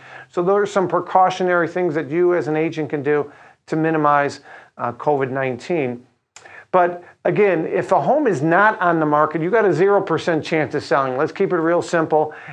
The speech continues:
And if the home is on the market, even during this slower time with covid nineteen, showings are down across the country. We are seeing things mid, now that we're mid-May, we are seeing things pick up.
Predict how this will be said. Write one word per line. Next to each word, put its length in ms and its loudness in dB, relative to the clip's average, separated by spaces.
And 140 0
if 120 -4
the 120 2
home 260 2
is 160 0
on 160 4
the 60 2
market, 400 2
even 320 -2
during 240 0
this 180 -2
slower 440 0
time 360 0
with 140 -2
covid 300 0
nineteen, 420 0
showings 420 0
are 180 4
down 300 2
across 380 2
the 60 -8
country. 460 0
We 120 2
are 160 4
seeing 420 -2
things 400 0
mid, 600 -4
now 180 2
that 180 0
we're 140 0
mid-May, 480 0
we 220 0
are 160 4
seeing 280 -4
things 280 -4
pick 260 -2
up. 340 0